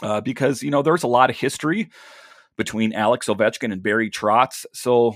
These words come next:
you know, maybe to a certain extent, you know, he was happy to. I know that he's the coach of the Islanders now, but, um, I think that the Capitals probably hold a special place in Barry Trotz's heart,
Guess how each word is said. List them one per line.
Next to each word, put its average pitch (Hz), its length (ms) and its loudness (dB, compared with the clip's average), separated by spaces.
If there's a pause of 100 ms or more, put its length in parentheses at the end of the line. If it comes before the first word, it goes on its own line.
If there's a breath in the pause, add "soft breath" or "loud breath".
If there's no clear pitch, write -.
(120)
you 127 120 -6
know, 120 180 -2 (180)
maybe 185 360 -2
to - 220 -4
a 143 40 -2
certain 151 240 -4
extent, 143 440 -2
you 127 60 -4
know, 127 120 -4
he 160 160 -8
was 160 140 -2
happy 127 340 0
to. 123 300 -4
I 104 80 -4
know 120 220 0
that 180 120 -4
he's 170 220 -12
the 170 100 -6
coach 127 380 -2
of 139 80 -10
the 156 100 -2
Islanders 104 480 -2
now, 101 340 0
but, - 240 2 (400 loud breath)
um, 95 420 0 (140)
I 110 140 -2
think 160 240 -2
that 170 140 0
the 120 80 -2
Capitals 123 480 0
probably 135 480 2
hold 120 320 0
a - 20 0
special 110 420 -2
place 113 380 -4
in 92 120 -8
Barry 110 260 -2
Trotz's 107 340 2
heart, 120 320 2